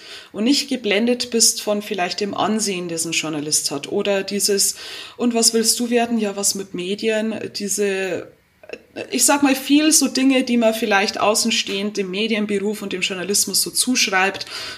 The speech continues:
was vielleicht einen gewissen Reiz ausübt. Wenn ich mich davon nicht blenden lasse, sondern das kapiert hab, dass ich das wirklich machen möchte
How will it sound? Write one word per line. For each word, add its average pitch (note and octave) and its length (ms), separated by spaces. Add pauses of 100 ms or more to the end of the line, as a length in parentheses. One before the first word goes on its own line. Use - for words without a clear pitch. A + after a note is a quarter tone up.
was F3 160
vielleicht F#3+ 240
einen G3 100
gewissen G3+ 360
Reiz D#3 280
ausübt. - 340
Wenn G3+ 100
ich G#3 100
mich A3+ 140
davon A#3+ 300
nicht A#3+ 180
blenden G#3 320
lasse, D#3+ 280
sondern F#3 260
das F#3+ 120
kapiert B3 400
hab, A#3+ 140
dass G3+ 120
ich G3+ 100
das - 220
wirklich B3+ 320
machen G3+ 300
möchte D#3 380